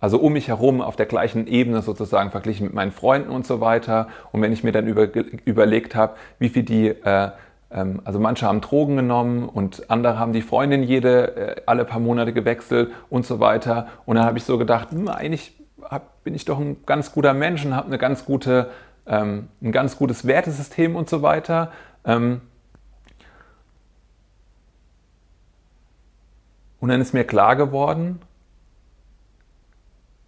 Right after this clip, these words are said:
Gott hat einen ganz anderen Maßstab und er vergleicht nicht, n-, nicht mich mit anderen, sondern, sondern mich mit sich selbst. Und ich weiß noch genau, ich, ähm, nicht, dass ich sie auswendig könnte, aber ich habe mal die zehn Gebote gelesen, eins, zwei, drei, vier, fünf, sechs, sieben, acht, neun, zehn.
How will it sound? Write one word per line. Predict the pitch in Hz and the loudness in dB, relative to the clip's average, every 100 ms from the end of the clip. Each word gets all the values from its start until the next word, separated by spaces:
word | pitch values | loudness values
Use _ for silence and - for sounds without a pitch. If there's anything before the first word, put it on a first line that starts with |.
| _ _ _ _ - | _ _ _ _ 0
Gott | 117 - | 2 2
hat | 147 | -4
einen | 131 | -2
ganz | 117 120 - | -2 -2 -4
anderen | 123 120 113 110 | -4 -2 0 2
Maßstab | 117 123 - 95 92 | 0 -2 0 2 2
und | - | -2
er | 104 | -6
vergleicht | - 104 110 110 - | -6 -6 -4 -2 -4
nicht, | 110 123 - - | -8 -8 -10 -8
n-, | 120 - - | -8 -8 -4
nicht | 123 123 | -4 0
mich | 135 - | -2 -2
mit | 117 - | -4 -2
anderen, | 123 143 127 110 | -2 0 0 -2
sondern, | 113 110 107 104 - _ | -2 0 -2 -4 -14 _
sondern | _ 107 107 - | _ -2 -2 0
mich | 120 143 | 0 0
mit | - 123 | -2 -4
sich | - 107 | -4 -4
selbst. | 120 123 120 | 0 0 -2
Und | 101 | -4
ich | - | 0
weiß | 156 123 | 2 2
noch | 123 | -2
genau, | 110 107 120 | -2 0 0
ich, | 123 - - - _ | 0 -6 -20 -20 _
ähm, | 104 110 | 0 0
nicht, | - | 2
dass | 135 | 0
ich | 117 | 0
sie | 117 | -4
auswendig | - 131 123 110 | -2 -2 -2 -4
könnte, | - 113 | -2 0
aber | - 104 | 0 0
ich | 127 | -2
habe | |
mal | 127 | 0
die | 113 | -2
zehn | - 120 | 0 0
Gebote | 110 107 131 151 | 0 0 0 2
gelesen, | 139 135 143 135 | 2 2 0 -2
eins, | 120 117 - | -4 -6 0
zwei, | 113 110 | 2 2
drei, | 110 107 | 2 0
vier, | 110 104 | 0 -4
fünf, | 117 117 | -4 -6
sechs, | - 107 | -4 -4
sieben, | - 110 | -4 -4
acht, | 98 - | -6 -8
neun, | 90 104 | -8 -6
zehn. | - 131 151 | 0 0 0